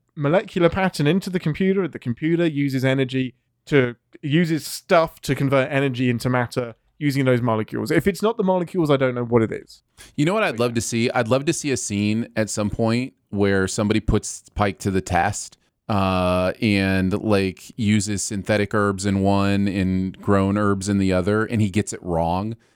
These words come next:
Speaker 2: and he realizes that it's just been this psychological thing,
Speaker 1: Yes,
Speaker 2: uh, in his mind. I
Speaker 1: exactly.
Speaker 2: would love that. That'd be
Speaker 1: That
Speaker 2: great.
Speaker 1: would be incredible. Now, just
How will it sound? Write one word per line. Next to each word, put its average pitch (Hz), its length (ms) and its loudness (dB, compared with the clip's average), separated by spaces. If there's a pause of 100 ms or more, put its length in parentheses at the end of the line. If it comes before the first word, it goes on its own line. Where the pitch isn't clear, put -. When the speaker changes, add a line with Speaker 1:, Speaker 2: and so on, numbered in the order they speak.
(180)
Speaker 2:
and 104 140 0
he 110 80 0
realizes 107 680 0
that 104 140 2
it's - 180 -2
just 104 320 -2
been 107 200 2
this 104 140 0
psychological 98 840 0
thing, 110 340 2
Speaker 1:
Yes, 123 260 2
Speaker 2:
uh, 107 260 2
in - 100 4
his 113 160 0
mind. 123 120 0
I - 40 -4
Speaker 1:
exactly. 95 180 -8
Speaker 2:
would - 80 -14
love 80 140 -14
that. 80 200 -18
That'd - 120 -16
be 95 80 -16
Speaker 1:
That 139 60 -16
Speaker 2:
great. 151 100 0
Speaker 1:
would 127 140 6
be 117 100 0
incredible. 107 540 0 (180)
Now, 185 380 0
just 185 220 -8